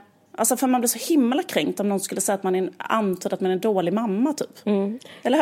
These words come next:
Speaker 1: hur?
Speaker 2: Ja, men verkligen. Och när, jag har ju sagt, då när jag brukade tjata om det här, då hade jag inte blivit det, men jag har blivit det en gång nu, det, och det håller verkligen med. Och den gången tänker jag på tjugotre av dygnets tjugofyra timmar.
Speaker 1: Ja, ja.
Speaker 2: Alltså,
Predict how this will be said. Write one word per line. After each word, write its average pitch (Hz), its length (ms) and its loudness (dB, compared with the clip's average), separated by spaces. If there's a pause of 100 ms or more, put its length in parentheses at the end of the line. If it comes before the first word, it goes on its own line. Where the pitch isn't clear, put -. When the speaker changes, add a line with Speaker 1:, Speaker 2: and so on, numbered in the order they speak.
Speaker 1:
hur? - 100 -2
Speaker 2:
Ja, - 60 0
men 240 140 4
verkligen. 254 360 4
Och 220 220 4
när, 233 200 4
jag 233 140 6
har 240 80 4
ju 269 100 4
sagt, 226 300 0 (360)
då 226 240 2
när 247 120 4
jag 208 80 2
brukade 208 280 2
tjata 214 360 2
om 269 80 2
det 226 60 4
här, 185 240 4 (420)
då 220 100 0
hade 226 180 4
jag 226 80 6
inte 220 140 -2
blivit 214 240 2
det, 214 60 0
men 202 80 2
jag 220 80 4
har 233 40 0
blivit 240 220 2
det 220 60 2 (100)
en 202 240 4
gång 202 180 4
nu, 202 120 2
det, 196 100 2
och 208 140 2
det 208 80 6
håller 220 160 2
verkligen 240 300 0
med. 233 180 0 (160)
Och 196 80 -6
den 240 260 2
gången 233 460 2
tänker 190 300 2
jag 180 140 2
på 175 360 4 (240)
tjugotre 208 640 2
av 165 120 0
dygnets 175 420 2
tjugofyra 170 420 0
timmar. 175 360 0
Speaker 1:
Ja, 320 160 4 (300)
ja. 247 60 2
Speaker 2:
Alltså, 185 420 4